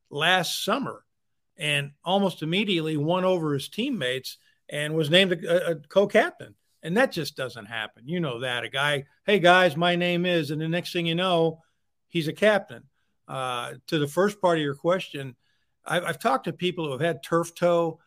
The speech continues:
and it's different whoever you talk to. Every, every, you know, person's turf toe is different from somebody else's, but it, it's essentially the same. And it just takes elongated rest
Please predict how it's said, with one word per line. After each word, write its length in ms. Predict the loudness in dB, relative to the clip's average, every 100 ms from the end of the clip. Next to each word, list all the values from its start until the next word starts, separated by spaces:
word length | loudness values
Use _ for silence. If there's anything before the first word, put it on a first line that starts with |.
| _ _
and 140 | -8
it's 140 | -6 -2
different 480 | 4 4 4 -6 -2
whoever 300 | 0 0 0
you 160 | -6
talk 380 | -6 -6 -6 -6
to. 200 | -10 -8
Every, 280 | -6 -4 -2
every, 320 | 0 -2 -4 _ -18
you 180 | -12
know, 120 | -10 -12 2
person's 600 | 4 4 0 -6 -6 -8 _ _
turf 320 | 4 4 4
toe 280 | -6 -6 -6
is 120 | -6
different 340 | -8 -8 -12
from 100 | -16
somebody 320 | -10 -8 -6 -4
else's, 340 | -4 -6 -4
but 180 | 2 2
it, 120 | 2 -8 -8
it's 180 | -6 -4
essentially 540 | 0 2 2 0 -4
the 100 | -6
same. 500 | -8 -8 -6 -6 -10 -14 _ _ _
And 280 | -4 -2 2
it 140 | 2
just 300 | 4 4 4
takes 460 | 6 6 6 -2 -8 _ _ _ _ _ 2
elongated 800 | 4 6 4 4 4 4 2 0
rest 600 | 2 2 2 -2 -8